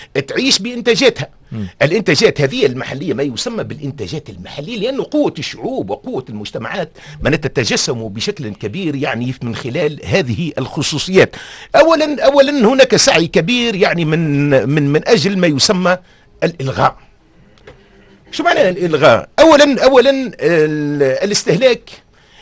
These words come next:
Speaker 1: ينبغي أن يرد، ينبغي أن يرد يعني من جهة واحدة. نستهلك ما يتم إنتاجه من قبل القوى الكبرى.
Speaker 2: به.
Speaker 1: وهذا،
Speaker 2: أنت
Speaker 1: هذا، هذا، هذا معروف. وبالتالي، وبالتالي، وبالتالي هل، هل، هل المضامين الكبرى، احنا تحدثنا على أن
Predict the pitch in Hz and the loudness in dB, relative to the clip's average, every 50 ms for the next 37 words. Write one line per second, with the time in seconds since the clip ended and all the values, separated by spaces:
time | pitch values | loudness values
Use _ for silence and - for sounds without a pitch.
0 | - _ - - 247 262 208 208 156 214 202 - 190 190 185 202 208 175 151 180 | -16 _ 2 4 4 6 6 4 4 4 2 4 4 6 6 4 4 2 0 -2
1 | 240 240 160 135 139 180 - - 165 156 165 180 220 165 123 131 190 185 131 143 | 0 2 2 0 0 0 -2 -2 -2 -2 -2 -2 -4 -6 -6 -4 -4 -4 -4 -4
2 | 151 147 147 131 120 151 127 123 185 - 127 104 110 110 - - 87 - - - | -4 -6 -6 -6 -4 -6 -6 -6 -6 -8 -8 -4 -4 -6 -6 -6 -8 -8 -8 -8
3 | - _ _ _ _ _ _ _ - 120 127 - - 262 214 202 220 208 - - | -10 _ _ _ _ _ _ _ -2 0 0 2 4 4 4 4 4 0 -2 -6
4 | - - - - - - - _ - 135 143 147 147 147 - 202 170 160 - 131 | -20 -20 -20 -20 -20 -20 -16 _ 2 4 4 4 4 2 0 -4 -4 -2 -4 -6
5 | 123 - - 208 175 139 170 127 143 175 160 - - - 120 131 120 107 - - | -4 0 0 0 0 0 -4 -6 -6 -8 -10 -10 -12 -12 -12 -10 -10 -10 -10 -8
6 | 117 101 143 156 143 151 - - - - 123 104 - - 110 123 - - - 139 | -4 -4 -2 -4 -4 -8 -12 -14 -10 -10 -10 -10 -10 -12 -12 -12 -10 -8 -6 -4
7 | 117 107 95 - - _ _ - 127 151 - - 302 302 269 - - 220 294 - | -4 -4 -4 -6 -16 _ _ -4 -4 -2 0 2 2 4 4 4 6 6 6 6
8 | 247 190 220 294 233 170 170 247 262 196 196 190 185 139 - 202 185 131 - - | 6 4 4 4 4 4 6 6 6 6 4 4 4 2 0 -2 -2 -4 -6 -10
9 | - - - - - - 156 147 165 165 - 311 294 - 147 175 214 - - 135 | -16 -18 -20 -8 -2 -2 0 0 0 0 2 2 2 2 2 -2 -6 -8 -6 -6
10 | 156 143 135 - - 220 170 156 170 185 - 147 156 147 156 - - 196 185 160 | -6 -6 -4 0 0 0 2 0 -2 -4 -2 -2 0 0 0 0 2 2 2 0
11 | 190 190 - - - - - - - - - - - - 127 151 180 220 240 - | -2 -8 -10 -16 -20 -20 -20 -20 -20 -20 -16 -10 -4 0 2 2 2 2 2 2
12 | 131 220 240 208 127 - 208 151 139 147 135 156 165 254 349 349 330 214 - - | 2 2 2 2 2 2 4 4 4 4 4 4 4 4 4 4 2 2 2 2
13 | 294 165 165 104 92 - - - - 127 120 123 123 - - - - 110 117 254 | 4 4 4 2 0 -2 -8 -8 -4 -2 -2 -2 -4 -6 -8 -8 -4 0 2 0
14 | - - 254 240 226 196 139 143 170 160 - - 240 - 196 202 214 - | 2 2 0 0 0 0 0 0 0 0 0 0 0 2 2 2 2 0